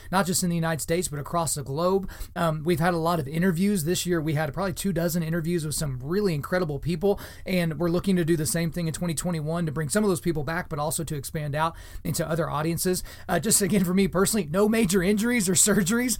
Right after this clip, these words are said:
which was another thing. Uh, twenty eighteen, twenty nineteen, I, I, I had some surgeries and had some major injuries from jiu-jitsu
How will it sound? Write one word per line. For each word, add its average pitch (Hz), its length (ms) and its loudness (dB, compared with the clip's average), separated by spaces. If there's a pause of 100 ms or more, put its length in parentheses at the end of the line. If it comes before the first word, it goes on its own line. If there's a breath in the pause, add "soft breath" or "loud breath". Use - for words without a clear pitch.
(200 loud breath)
which 190 140 4
was 185 120 2
another 185 280 2 (100)
thing. 208 320 0
Uh, 160 120 -4
twenty 190 260 0
eighteen, 196 300 0
twenty 180 200 0
nineteen, 180 400 0
I, 170 140 -2
I, 160 200 -4
I 156 140 -2
had 160 160 2
some 156 120 -2
surgeries 185 480 2
and 165 80 0
had 170 100 -2
some 151 140 -4
major 170 240 -2
injuries 170 360 -2
from 165 140 -4
jiu-jitsu 175 540 0